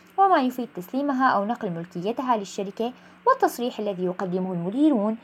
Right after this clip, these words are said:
والذي يشعر بتوافر الشروط المطلوبة لتقلد هذا المنصب، ورسوم نشر شهادة تسجيل الشركة في الجريدة الرسمية لدى أمين سجل التجارة الذي يجب عليه تسجيل الشركة المحدودة المسؤولية في سجل الشركات وإصدار شهادة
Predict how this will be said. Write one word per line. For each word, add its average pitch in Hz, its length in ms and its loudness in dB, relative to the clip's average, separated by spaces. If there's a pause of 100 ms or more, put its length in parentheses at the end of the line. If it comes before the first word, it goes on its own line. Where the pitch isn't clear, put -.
(240)
والذي 349 340 8
يشعر 311 260 2
بتوافر 269 580 2
الشروط 233 480 -6
المطلوبة 285 580 -2 (360)
لتقلد 440 420 6
هذا 240 260 6
المنصب، 302 380 -2 (560)
ورسوم 302 320 2 (120)
نشر 294 180 0
شهادة 208 340 2
تسجيل 185 400 -4
الشركة 254 440 -4
في - 100 -10
الجريدة 180 400 -2
الرسمية 262 500 -2
لدى 220 180 -2
أمين 214 300 0
سجل 185 300 -6
التجارة 311 480 2 (560)
الذي 202 300 0
يجب 190 260 0
عليه 339 360 4
تسجيل 220 340 -2
الشركة 190 400 -4
المحدودة 180 480 -4
المسؤولية 180 600 -2
في 254 160 -6
سجل 180 320 -4
الشركات 277 600 0 (360)
وإصدار 233 340 4
شهادة 202 400 0